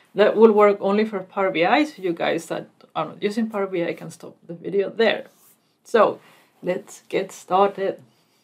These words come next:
Okay, so this is what I'm actually going to show you. Um, I'm gonna show you how you can actually create a line chart and then how you can grab values that conditional format the, or the highlight the values on the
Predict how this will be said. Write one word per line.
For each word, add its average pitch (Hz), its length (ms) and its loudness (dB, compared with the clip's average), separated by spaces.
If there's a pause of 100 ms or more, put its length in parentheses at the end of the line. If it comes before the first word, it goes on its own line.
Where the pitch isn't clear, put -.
(300)
Okay, 220 320 6
so 190 140 -6
this 233 220 2
is 330 120 8
what 320 160 6
I'm 254 140 2
actually 202 380 0
going 160 460 -4
to 156 260 -8
show 151 340 -2
you. 151 380 -6 (120)
Um, 160 520 -4 (840)
I'm 208 160 2
gonna 247 160 4
show 302 200 4
you 240 120 8
how 220 180 4
you 202 140 6
can 196 140 -2
actually 175 680 0
create 190 280 2
a 190 100 2
line 165 240 -2
chart 240 300 2
and 190 120 -2
then 185 140 -2
how 185 140 -4
you 170 200 4
can 170 460 -8
grab 180 800 0 (420)
values 180 680 -2
that 180 180 -2
conditional 196 560 -2
format 160 440 -2
the, 127 280 -2 (440)
or 170 80 -2
the 175 120 -4
highlight 165 540 0
the 160 180 -6
values 151 420 -4
on 165 440 -6
the 147 380 -6